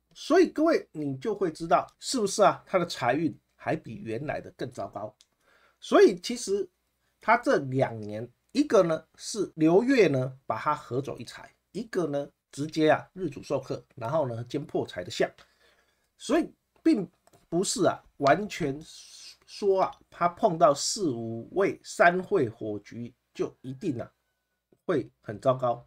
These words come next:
并不是啊，是因为他的一个排列组合出现了一个错误的现象，所以呢才会导致这样子。不过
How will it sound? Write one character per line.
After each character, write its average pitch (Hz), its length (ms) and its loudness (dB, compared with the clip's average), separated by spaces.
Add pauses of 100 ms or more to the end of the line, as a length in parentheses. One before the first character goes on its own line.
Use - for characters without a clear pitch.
(100)
并 185 200 -4 (300)
不 107 140 -14
是 120 220 -10
啊， 85 140 -12 (380)
是 - 320 -6
因 214 240 -6
为 208 180 0 (160)
他 170 220 2
的 147 220 -4
一 143 100 -14
个 - 260 -10
排 139 200 0
列 226 240 0
组 - 200 -16
合 - 300 -16
出 170 180 -8
现 165 200 -4
了 113 100 -10
一 120 60 -8
个 - 120 -10 (140)
错 - 260 0
误 127 200 -8
的 101 80 -10
现 - 180 -10
象， - 180 -4 (160)
所 - 300 -4
以 240 80 -2
呢 127 160 -8
才 - 180 -10
会 131 180 -6
导 - 220 -10 (140)
致 117 240 -14
这 113 140 -8
样 110 200 -4
子。 - 220 -20
不 170 100 -8
过 254 320 0